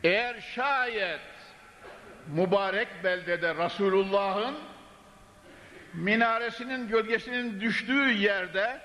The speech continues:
ilahi takdir, bize bir avuç toprak takdir tabii. Peder ne der, kader ne der de-, de-,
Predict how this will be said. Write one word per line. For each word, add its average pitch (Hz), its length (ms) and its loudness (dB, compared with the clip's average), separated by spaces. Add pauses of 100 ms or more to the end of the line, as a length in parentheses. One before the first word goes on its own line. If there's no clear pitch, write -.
(320)
ilahi 226 880 -2
takdir, 214 500 0 (560)
bize 190 360 2
bir 196 180 0
avuç 196 280 4 (100)
toprak 185 340 0 (320)
takdir 190 500 -2
tabii. 120 340 -4 (480)
Peder 170 480 0
ne 202 180 0
der, 214 300 0 (440)
kader 202 460 0
ne 202 140 -2
der 190 200 -2
de-, 165 400 -8
de-, 165 140 0